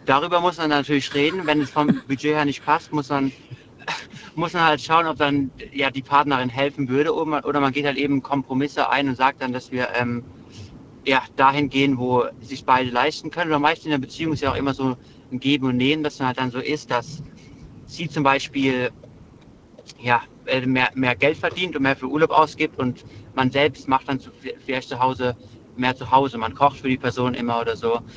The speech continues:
Speaker 1: Und ich find einfach, da muss man immer Kompromisse eingehen, aber ja.
Speaker 2: Ich find, äh, also ich find, das sind, äh, zwei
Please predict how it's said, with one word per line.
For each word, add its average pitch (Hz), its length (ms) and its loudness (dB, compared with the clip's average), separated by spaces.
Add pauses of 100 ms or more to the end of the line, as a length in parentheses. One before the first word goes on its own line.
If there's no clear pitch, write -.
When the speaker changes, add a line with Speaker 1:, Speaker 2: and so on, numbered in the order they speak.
(280)
Speaker 1:
Und 127 260 2
ich - 100 -10
find 156 200 -4
einfach, 156 260 2
da 151 80 -2
muss 147 160 0
man 151 120 -2
immer 143 180 0
Kompromisse 143 580 0
eingehen, 165 320 0
aber 127 400 0 (100)
ja. 110 200 -4 (2250)
Speaker 2:
Ich 135 160 4
find, 117 380 2
äh, 87 160 0
also 92 200 2
ich 92 120 0
find, - 440 2
das 87 160 0
sind, 98 300 0
äh, 92 100 0
zwei 92 440 0